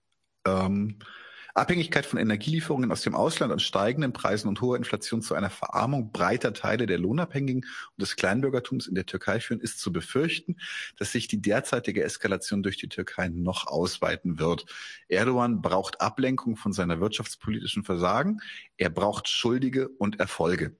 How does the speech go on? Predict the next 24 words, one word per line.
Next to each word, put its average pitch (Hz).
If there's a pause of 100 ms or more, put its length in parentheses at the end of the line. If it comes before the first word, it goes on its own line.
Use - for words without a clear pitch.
Die 92
Kampagne 98
in 95
Rojava 95
reiht 98
sich -
in 107
die 101
umfassende 107
Repression 110
in 95
der 87
Türkei 95
selbst 98
gegen -
Oppositionelle 95 (300)
sowie 98
das 87
dort 90
gerade 85
laufende 82
Verfahren 90
zum -
Thema 90